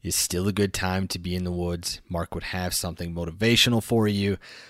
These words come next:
about how you shouldn't give up and the rut is still happening. So you're just gonna have to use your imagination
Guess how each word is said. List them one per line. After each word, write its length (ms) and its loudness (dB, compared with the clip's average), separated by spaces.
about 240 0
how 140 0
you 180 2
shouldn't 300 6
give 140 8
up 260 6
and 180 0
the 80 0
rut 460 2
is 160 -2
still 380 0
happening. 720 -2
So 200 -4
you're 120 0
just 280 0
gonna 140 0
have 160 0
to 80 -4
use 280 2
your 140 2
imagination 920 -4